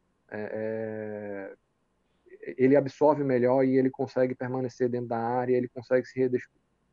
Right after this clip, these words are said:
redescobrir, né? Porque você precisa tá apaixonado pra tá trabalhando no varejo há, há vinte anos, é, ou é doido ou é muito apaixonado, né?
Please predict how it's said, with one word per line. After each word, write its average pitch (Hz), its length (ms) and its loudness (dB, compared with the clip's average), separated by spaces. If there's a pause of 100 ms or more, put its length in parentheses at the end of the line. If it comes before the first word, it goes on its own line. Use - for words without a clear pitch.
redescobrir, 139 640 2
né? 143 180 -2 (600)
Porque - 160 -6
você 139 120 0
precisa 135 380 0
tá 135 160 2
apaixonado 123 580 -2
pra 127 140 0
tá 127 140 0
trabalhando 120 440 2
no 117 140 -4
varejo 110 560 0 (840)
há, 113 400 -4
há 117 40 2
vinte 123 320 -2
anos, 135 420 -2
é, 123 460 -4
ou 135 120 2
é 135 80 6
doido 127 360 6
ou 143 80 6
é 143 80 4
muito 131 180 0
apaixonado, 117 640 -2
né? 117 180 -4